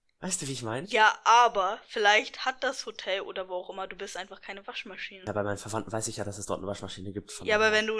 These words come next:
Speaker 2: jetzt nicht gerade bei deinen Verwandten bist.
Speaker 1: Na, wenn ich eine Woche im Ferienhaus bin,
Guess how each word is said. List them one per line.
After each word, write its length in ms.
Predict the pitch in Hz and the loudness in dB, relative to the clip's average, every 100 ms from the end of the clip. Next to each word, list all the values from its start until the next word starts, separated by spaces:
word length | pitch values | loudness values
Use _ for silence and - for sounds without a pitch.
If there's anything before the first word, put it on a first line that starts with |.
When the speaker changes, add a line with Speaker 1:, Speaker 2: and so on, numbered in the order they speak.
| 208 208 | -6 -2
Speaker 2:
jetzt 280 | 208 - - | -2 -2 -6
nicht 200 | 233 - | -6 -4
gerade 260 | 220 226 | -2 -2
bei 120 | 214 196 | -2 -2
deinen 200 | 196 - | -4 -4
Verwandten 600 | 190 185 302 - 196 185 | -2 0 -2 -6 -14 -14
bist. 360 | 208 - - - | -12 -12 -14 -10
Speaker 1:
Na, 140 | 120 120 | -2 2
wenn 120 | 127 | 2
ich 120 | 123 | 0
eine 160 | 123 135 | -4 -4
Woche 160 | 135 120 | -2 -2
im 60 | |
Ferienhaus 560 | - 151 170 151 165 - | -2 -2 -2 -2 -4 -4
bin, 340 | 160 180 240 | -4 -6 -10